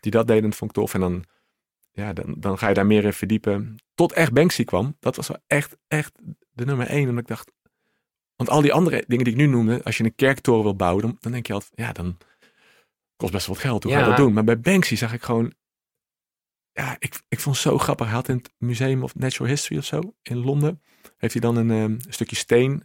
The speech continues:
Speaker 1: Eh, ze hebben allemaal, eh, tekeningen uit grotten van, eh, oermensen. De, en die, die, daar heeft hij dan er eentje bij gehangen zelf, van zo'n oermens met van die steeks op zijn rug, die achter een winkelwagentje zit.
Speaker 2: <laughs> Ja, ja, ja.
Speaker 1: Die, alsof hij een shop is. Maar
Speaker 2: Ja,
Speaker 1: de tegenhanger,
Speaker 2: ja.
Speaker 1: die lijkt echt, weet je. Dat, ja, die heeft daar, hij schreef er ook bij dat het er, weet ik veel,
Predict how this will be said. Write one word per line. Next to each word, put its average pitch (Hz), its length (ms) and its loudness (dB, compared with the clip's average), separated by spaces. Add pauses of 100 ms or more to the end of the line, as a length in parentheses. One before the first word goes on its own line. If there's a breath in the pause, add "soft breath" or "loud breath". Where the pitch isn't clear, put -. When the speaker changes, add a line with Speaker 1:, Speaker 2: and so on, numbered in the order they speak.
Speaker 1:
Eh, - 120 -4
ze - 80 -6
hebben 110 200 2
allemaal, - 200 -4
eh, 110 120 -6
tekeningen 117 500 0
uit 107 120 -6
grotten - 360 -2
van, 92 200 -6
eh, 92 120 -4
oermensen. 104 580 0 (420)
De, - 200 -16 (180)
en 104 120 -4
die, 92 180 -6
die, 90 280 -14
daar 98 120 -8
heeft 104 120 -2
hij 107 80 -10 (120)
dan 95 40 -4
er - 120 -8
eentje 147 300 -2
bij 113 180 2
gehangen 123 220 -4
zelf, 143 320 -4 (220)
van 95 140 -10
zo'n 101 140 -6
oermens 120 400 0
met - 120 -10
van 95 100 -6
die 87 80 -6
steeks 110 240 0
op - 60 -14
zijn 101 140 -4
rug, 131 140 -2
die - 120 -8
achter - 160 -8
een 113 60 -2
winkelwagentje 92 600 -4
zit. - 120 -6
Speaker 2:
<laughs> 123 100 4
Ja, 92 180 4
ja, 85 180 2
ja. 85 160 2
Speaker 1:
Die, 120 180 2
alsof 123 220 0
hij 135 80 -2
een 117 60 -4
shop - 240 2
is. 98 140 -6
Maar 107 100 2
Speaker 2:
Ja, 98 80 4
Speaker 1:
de - 60 4
tegenhanger, 107 300 4
Speaker 2:
ja. 123 40 0
Speaker 1:
die 151 100 0
lijkt 180 180 0
echt, 190 260 -2
weet 107 160 -4
je. 127 60 -4
Dat, 139 180 0 (580 loud breath)
ja, 127 340 -2
die 143 100 4
heeft 160 120 4
daar, 151 180 2
hij 165 360 4
schreef 190 240 2
er 160 140 4
ook 143 80 4
bij 139 200 4
dat 143 120 4
het 131 140 0
er, 123 80 2
weet 123 120 6
ik 127 80 0
veel, 107 320 0